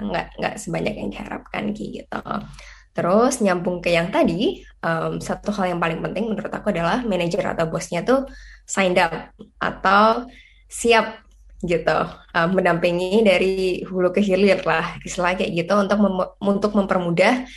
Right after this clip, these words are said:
em, di setiap stepnya. Misalkan nih, eh, ini salah satu hal yang mungkin dialami ya gitu, eh, cari data, misalkan cari data antar divisi. Kalau misalkan kitanya sendiri minta data ke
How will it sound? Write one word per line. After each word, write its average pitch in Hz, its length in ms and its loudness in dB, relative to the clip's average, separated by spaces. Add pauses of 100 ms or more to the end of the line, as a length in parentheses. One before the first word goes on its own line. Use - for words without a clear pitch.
(280)
em, 170 200 2 (360)
di 196 160 2
setiap 208 400 0
stepnya. - 640 -2 (160)
Misalkan 180 560 -2
nih, 170 320 0
eh, - 320 -2 (640)
ini 220 160 8
salah 208 240 0
satu 165 180 2 (480)
hal 185 240 6
yang 165 160 4
mungkin 175 400 -2
dialami 190 640 4
ya 202 160 4
gitu, - 320 -4
eh, - 400 -2
cari 208 240 4
data, 196 320 4
misalkan - 480 -4
cari 180 240 -2
data - 240 2
antar 208 240 -2
divisi. - 480 -4
Kalau 175 160 -6
misalkan 185 240 -2
kitanya 180 320 -2
sendiri 180 560 0 (560)
minta 180 320 4
data 170 400 2
ke 170 160 0